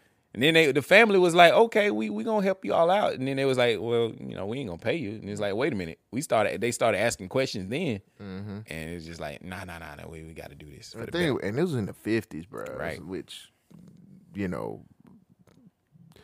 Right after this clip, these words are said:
Speaker 2: dark skin or black people, I'll just say black people, I ain't finna be P C about it. Black folks didn't have a lot of say so in anything.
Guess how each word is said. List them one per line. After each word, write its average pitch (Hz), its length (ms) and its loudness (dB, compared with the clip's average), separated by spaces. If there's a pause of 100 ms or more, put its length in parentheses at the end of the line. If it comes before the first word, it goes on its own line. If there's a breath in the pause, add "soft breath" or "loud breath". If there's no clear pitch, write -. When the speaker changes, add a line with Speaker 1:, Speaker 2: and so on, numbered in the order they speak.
(240 soft breath)
Speaker 2:
dark 123 240 8
skin 113 520 -2
or 98 180 0
black 113 380 4
people, 101 240 -4
I'll 135 120 6
just 95 160 -4
say 107 80 4
black 92 280 -2
people, 101 160 -4
I 104 40 -4
ain't 101 120 -8
finna 90 180 -10
be 92 140 -8
P 95 180 -12
C 101 180 -6
about 90 280 0
it. 82 80 -10
Black 113 220 6
folks 107 200 -2
didn't 104 140 -6
have 98 200 -2
a 95 40 -6
lot 95 200 2
of - 60 -12
say 101 160 -6
so 98 240 -8
in 92 80 -6
anything. 92 480 -4